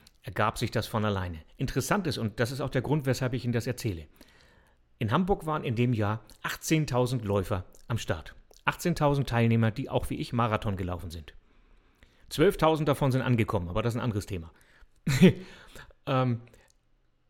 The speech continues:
von den achtzehntausend, was glauben Sie, wie viele Leute haben eine ähnliche Idee gehabt, einen solchen Spendenlauf zu machen? Wie viele? Genau. Keiner. Keiner.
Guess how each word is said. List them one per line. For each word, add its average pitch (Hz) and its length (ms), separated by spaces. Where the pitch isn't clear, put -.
von 190 200
den 208 160
achtzehntausend, 127 640
was 120 120
glauben 139 240
Sie, 104 160
wie 160 80
viele 190 260
Leute 117 380
haben 110 300
eine 117 180
ähnliche 131 380
Idee 113 300
gehabt, 95 360
einen 98 140
solchen 107 220
Spendenlauf 98 560
zu 98 100
machen? 85 240
Wie 127 140
viele? 92 260
Genau. 113 280
Keiner. 107 300
Keiner. 123 380